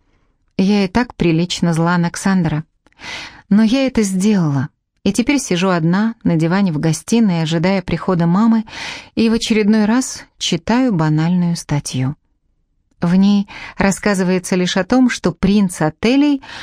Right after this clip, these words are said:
был замечен на прошлой неделе в Нью-Йорке на открытии очередной гостиницы, принадлежащей его семье. Неудивительно,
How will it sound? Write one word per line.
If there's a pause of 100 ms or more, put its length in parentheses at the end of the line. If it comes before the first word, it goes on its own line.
(140)
был
замечен
на
прошлой
неделе
в
Нью-Йорке (340)
на
открытии
очередной
гостиницы, (320)
принадлежащей
его
семье. (760)
Неудивительно,